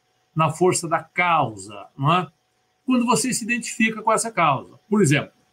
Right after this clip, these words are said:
eu admiro muito o Paim, admiro muito o P T, porque é o único partido que diz com todas as letras, "Nós somos contrários à prisão em segunda instância", não é, Paim?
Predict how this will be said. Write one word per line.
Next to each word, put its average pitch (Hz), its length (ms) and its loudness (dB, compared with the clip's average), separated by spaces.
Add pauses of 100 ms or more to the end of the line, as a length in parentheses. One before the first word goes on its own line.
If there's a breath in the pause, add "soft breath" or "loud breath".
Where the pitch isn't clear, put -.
(220)
eu 196 100 6
admiro 202 380 2
muito 208 300 0
o - 40 0
Paim, 147 420 -2 (100)
admiro 185 440 2
muito 214 380 2
o 147 40 -2
P 135 180 -2
T, 160 340 -6 (580)
porque 196 220 2
é 226 60 4
o 220 120 2
único 254 480 2
partido 190 680 -2 (220)
que 190 120 0
diz 170 360 0
com 180 180 -4
todas 196 360 0
as 175 140 -2
letras, 113 460 -4
"Nós 160 480 2 (220)
somos 175 560 -2 (460)
contrários 190 1040 0
à 175 80 -4
prisão 170 560 -4
em 185 80 -8
segunda 175 400 -8
instância", 120 480 -10
não 135 80 -2
é, 180 100 0
Paim? 101 220 -10